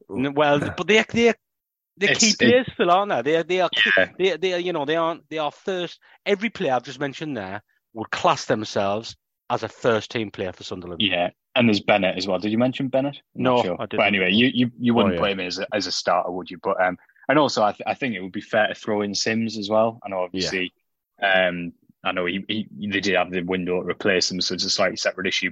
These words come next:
Speaker 2: But again, that's another absolute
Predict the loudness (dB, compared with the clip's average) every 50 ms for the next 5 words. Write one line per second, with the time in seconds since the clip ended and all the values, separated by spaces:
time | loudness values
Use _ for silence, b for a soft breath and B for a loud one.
0 | -2 _ 0 0 0 0 -6 _ _ _ _ _ _ _ -6 -2 0 2 2 2
1 | 0 -2 -4 -2 -4 -4 -4 -2 -2 -2 -4 -2 -2 -6 -6 -4 -8 -8 -6 -6
2 | -6 -8 -10